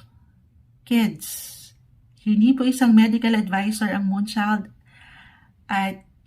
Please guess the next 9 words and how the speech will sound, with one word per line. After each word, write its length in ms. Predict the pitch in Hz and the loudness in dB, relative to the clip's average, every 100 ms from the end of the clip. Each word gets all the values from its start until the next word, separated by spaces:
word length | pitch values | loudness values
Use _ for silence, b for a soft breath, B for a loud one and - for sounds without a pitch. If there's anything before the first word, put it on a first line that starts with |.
| - | 0
hindi 240 | 220 214 - | 2 2 0
talaga 320 | 220 196 196 | 0 0 -2
ako 160 | 202 190 | -4 -6
nag-iiwan 400 | 175 190 196 190 | -8 -8 -6 -4
ng 80 | 185 | -4
mensaheng 720 | 185 180 180 180 175 175 175 B - | -4 -6 -4 -4 -6 -8 -12 B -10
about 320 | 190 185 180 | -4 -4 -6
sa 320 | - 165 165 | -8 -8 -6
ganito, 400 | - 190 180 170 | -4 -2 -2 -4